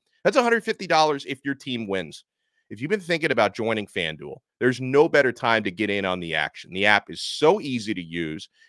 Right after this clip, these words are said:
and there's a wide range of betting options, including spreads, player props, over-unders, and so much more. And,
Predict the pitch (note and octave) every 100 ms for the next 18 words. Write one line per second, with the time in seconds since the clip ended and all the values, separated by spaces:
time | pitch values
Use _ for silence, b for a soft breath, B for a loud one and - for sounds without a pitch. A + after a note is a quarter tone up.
0 | - B2+ G3 G3+ D3 B2 C#3 D3+ C#3 G#2
1 | A2+ B2+ B2+ G2+ - A2 F#2+ E2+ A2+ G#2+
2 | F#2+ G2 - F#2 E2+ F#2 F2 - A2+ F#2
3 | E2 - - G#2 F#2 D#2 - - _ _
4 | _ - B2+ G#2+ - G#2 F2 - - A#2+
5 | B2 A2 G#2 F#2+ F2 - F#2 - A#2 G#2+
6 | G#2 - A#2 G2+ - D#3